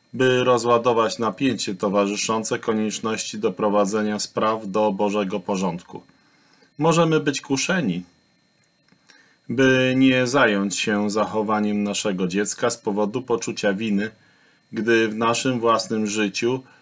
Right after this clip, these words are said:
w przeszłości były jakieś porażki. Jeśli zauważamy, że Boży porządek w domu zaczyna się rozpadać,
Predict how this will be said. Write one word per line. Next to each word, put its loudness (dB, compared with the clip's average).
w -20
przeszłości 0
były 0
jakieś -2
porażki. 0
Jeśli -4
zauważamy, 4
że -2
Boży 2
porządek 0
w -14
domu 2
zaczyna -2
się -4
rozpadać, 0